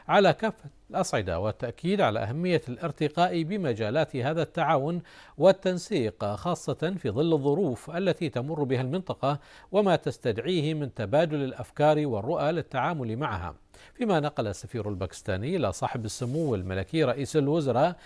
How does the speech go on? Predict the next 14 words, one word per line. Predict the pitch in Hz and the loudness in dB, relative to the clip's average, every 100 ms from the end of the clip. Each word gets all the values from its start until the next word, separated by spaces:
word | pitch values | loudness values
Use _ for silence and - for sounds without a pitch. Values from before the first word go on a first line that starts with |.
| - - - | -20 -20 0
تحيات | 208 214 226 208 | 2 4 2 2
معالي | 185 151 156 151 | 0 0 0 -2
السيد | - 175 156 135 | -2 -2 0 -2
محمد | 117 156 147 139 | -4 -4 -2 -2
نواز | 117 120 120 | -2 -2 -2
شريف | - 131 185 - | -4 -6 -4 -4
رئيس | 98 135 - | -4 -4 -4
وزراء | 143 113 110 135 | -4 -2 0 0
جمهورية | 120 117 117 147 - | -2 -4 -4 -2 -4
باكستان | 117 107 - - 117 117 | -2 -4 -6 -4 -4 -2
الإسلامية | 110 - 110 120 107 | -6 -6 -6 -4 -6
الصديقة، | 107 - 127 180 - 73 - - - - | -8 -4 0 0 0 -8 -8 -20 -20 -8
وإشادته | - 87 92 87 120 120 110 | -4 -4 -2 -2 -2 -2 -2
بأهمية | 143 110 95 104 123 | 0 0 -2 -2 -4